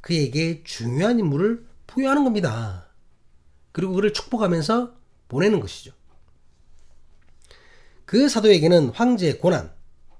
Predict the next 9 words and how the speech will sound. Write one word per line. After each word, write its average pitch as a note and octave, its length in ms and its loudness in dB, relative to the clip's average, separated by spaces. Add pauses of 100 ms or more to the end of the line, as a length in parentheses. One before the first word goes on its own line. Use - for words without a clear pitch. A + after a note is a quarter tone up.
(160)
왕의 F3+ 380 -2
고난이 C#3+ 640 -4
일정 G3+ 420 -4
부분 D3 400 -6
주어지게 A2+ 380 -4
됩니다. - 260 -20 (760)
그 A3 280 0
사람이 F#3 380 -4
바로 E3 380 -4